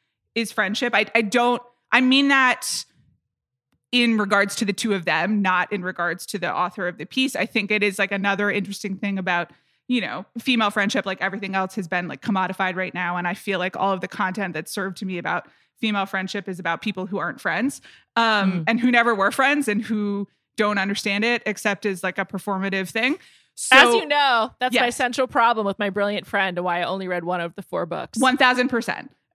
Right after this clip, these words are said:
Speaker 1: Um, and <laughs> like, I also agree with you. God, we are just revealing ourselves to be total psychos, but that's okay. That's the beauty of this piece, is that it teaches us about everyone.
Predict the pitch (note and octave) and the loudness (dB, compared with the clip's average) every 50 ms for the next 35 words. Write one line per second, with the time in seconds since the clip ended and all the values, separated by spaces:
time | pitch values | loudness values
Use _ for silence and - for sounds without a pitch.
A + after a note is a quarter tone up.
0 | _ A#3+ B3+ B3+ B3 B3 B3 - - F#4 G4 F#4+ C5 - - B4 - - - - | _ 4 6 6 4 4 2 2 2 2 2 0 -4 -4 -6 -2 0 0 0 2
1 | G#4 G#4 F4 - F#4 F#4+ C#4 - - - - - - - - _ _ C#4 C#4 D4 | 0 0 0 0 -2 0 0 -2 -2 -4 -8 -16 -20 -20 -20 _ _ 2 4 4
2 | - - E4+ D#4 D#4+ - - G4 D4 B3+ C#4+ C4 B3 B3 A3+ F#3+ A#3 G#3+ G#3 G3+ | 2 2 2 0 2 2 0 0 2 2 0 0 -2 -4 -2 0 0 0 0 0
3 | A3 A#3 A3+ A#3 A3 A3 G3+ A3 A3 - A3+ G3+ F#3+ G3+ F3 F#3 F#3+ F#3+ G#3+ - | 0 0 2 2 2 0 -2 -4 -4 -4 -4 -4 -4 -4 -4 -4 -4 -4 -4 -4
4 | - - A#3+ A#3+ - - A#3 B3 A#3 - - A#3 G3 G#3 A#3 - C#4 C4 C4 - | -6 -6 -6 -8 -8 -6 -4 -4 -4 -2 -2 -2 -2 -2 0 0 0 0 2 2
5 | G3+ G3+ G#3 G#3+ - - - - - - F#4+ F#4+ G4 G4+ G4+ G4+ A#4+ A4+ - A4 | 0 0 0 -2 -6 -8 -10 -6 -4 0 4 4 4 6 6 4 2 4 4 4
6 | G4 F4+ F#4 E4+ C#4 B3 C4 D4 - - - D4 C4 D4+ D#4+ D#4+ E4 E4 D#4+ C#4 | 6 6 6 6 6 4 4 2 2 -2 -4 -2 0 2 2 2 2 0 2 0
7 | D#4 - - - E4+ E4+ E4+ - - C4 A3+ A3 B3+ A#3+ A#3 A#3 A#3 - - C4 | 0 -2 0 0 2 2 2 2 0 -2 0 2 2 4 4 2 2 0 -2 -2
8 | - C#4+ B3 - C4+ B3 C4 B3 A#3 A3 - B3 B3 A3+ A3 F#3+ E3 - - - | -2 -2 -2 -2 -2 -2 2 2 2 4 4 4 4 2 0 -2 -4 -8 -10 -10